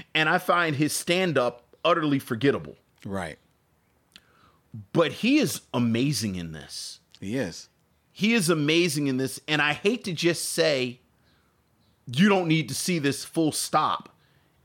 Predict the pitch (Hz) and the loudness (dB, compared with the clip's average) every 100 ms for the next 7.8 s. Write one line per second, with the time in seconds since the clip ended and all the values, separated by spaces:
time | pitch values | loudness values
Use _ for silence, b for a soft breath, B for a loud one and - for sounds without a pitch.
0 | _ 165 175 175 156 156 151 160 - - | _ 0 2 2 0 2 2 2 -2 -2
1 | 170 160 147 - 151 151 143 160 156 175 | 2 2 0 0 2 2 2 2 0 -2
2 | - 160 156 131 147 - 147 143 - 143 | -2 -2 -2 -2 -4 -4 -2 -2 -4 -8
3 | - - - 143 151 135 143 - 196 - | -8 -12 0 2 4 0 -4 -8 -10 -6
4 | 233 359 85 71 - b b b - 135 | -4 -4 -6 -10 -16 b b b -4 0
5 | 170 175 160 - 214 233 185 156 151 156 | 2 2 0 0 0 2 -2 0 2 4
6 | 156 - 156 180 165 151 156 151 - 147 | 2 0 2 2 2 4 4 4 2 0
7 | 147 170 143 117 117 123 - | 0 -4 0 2 0 -2 -14